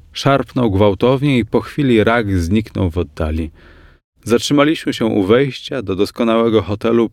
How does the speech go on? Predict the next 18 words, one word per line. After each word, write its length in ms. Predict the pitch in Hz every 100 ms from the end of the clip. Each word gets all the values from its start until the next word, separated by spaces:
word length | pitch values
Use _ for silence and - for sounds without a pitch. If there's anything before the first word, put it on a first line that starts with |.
| -
pana 360 | 104 101 101
Beneta 560 | 87 95 87 78 - 82 - - - -
i 120 | - 101
wytłumaczyłem 680 | 107 107 110 110 127 101
nieznajomemu, 720 | 85 80 92 85 87 107 127 - - - - _
co 240 | - 156 165
znaczyło 600 | 170 160 - 139 92 85
to 220 | 101 95
zdanie 480 | 85 107 117 123 104
o 80 | 90
rzece 280 | 101 -
Connecticut, 920 | 98 - 101 85 - - - 90 - - - - _ -
opowiadając 720 | 104 110 98 104 110 117 107
mu 160 | 101 101
całe 360 | - 117 120 95
zdarzenie 480 | 85 95 107 110
w 60 | 101
Hartford. 680 | 117 87 - - 90 -